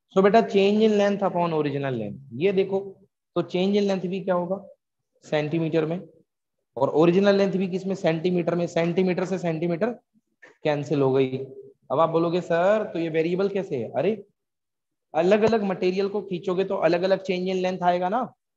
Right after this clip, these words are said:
तो अलग अलग material का अलग अलग change in length है। तो note कर लो बच्चों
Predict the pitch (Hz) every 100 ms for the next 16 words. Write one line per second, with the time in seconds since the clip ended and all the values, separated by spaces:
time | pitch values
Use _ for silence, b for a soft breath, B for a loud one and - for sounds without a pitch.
0 | _ _ _ _ - 131 160 185 196 208
1 | 190 170 180 175 175 185 220 - 165 165
2 | 175 170 160 143 143 139 127 123 127 131
3 | 135 147 160 160 170 170 - 240